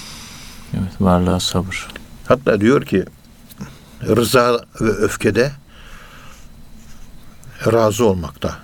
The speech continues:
Speaker 2: ve öfkeli olmakta orta yolda olmak lazım. Orta yolda olmak lazım. İnsanlar seni övüyor. "Ne kadar iyisin, ne kadar güzelsin, gayet iyi,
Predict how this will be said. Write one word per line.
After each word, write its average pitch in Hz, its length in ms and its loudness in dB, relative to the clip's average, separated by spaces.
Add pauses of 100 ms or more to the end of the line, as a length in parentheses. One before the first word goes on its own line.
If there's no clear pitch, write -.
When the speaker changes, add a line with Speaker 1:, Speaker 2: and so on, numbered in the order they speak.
Speaker 2:
ve 127 120 2
öfkeli - 480 2
olmakta 92 460 2
orta 110 360 2
yolda 85 280 2
olmak 92 380 -8
lazım. 92 300 -8
Orta 107 300 2
yolda 85 240 2
olmak 80 340 -8
lazım. - 260 -6 (1600)
İnsanlar 131 540 4
seni 123 280 -4
övüyor. 98 500 2 (500)
"Ne 117 120 2
kadar 104 260 2
iyisin, 90 380 -6 (340)
ne 170 120 2
kadar 107 280 2
güzelsin, 87 520 -2 (520)
gayet 107 460 2
iyi, 95 320 0